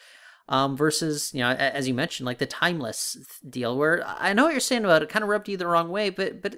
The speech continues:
it, it just seems as if, is the destiny of every single, like, legacy character to be a captain at one point? Like, I would like them to acknowledge,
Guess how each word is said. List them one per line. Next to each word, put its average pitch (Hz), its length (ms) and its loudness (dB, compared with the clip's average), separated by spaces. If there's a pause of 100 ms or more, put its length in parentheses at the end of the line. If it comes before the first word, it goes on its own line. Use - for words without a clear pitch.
it, 185 200 -6
it 180 60 -8
just 277 180 -2
seems 277 200 -6
as 233 80 -8
if, - 160 -8 (560)
is - 120 -8
the 185 80 0
destiny 254 560 0
of 180 160 -4
every 202 300 0
single, 190 600 -2
like, 131 300 2
legacy 131 440 -2
character 143 600 -2
to - 180 -16
be 123 140 0
a 113 40 -2
captain 151 560 -2
at 131 200 -4
one 135 180 -2
point? 262 320 -6
Like, 185 140 0
I 220 100 4
would 262 140 -4
like 220 180 2
them 190 220 0
to - 100 -4
acknowledge, 147 600 0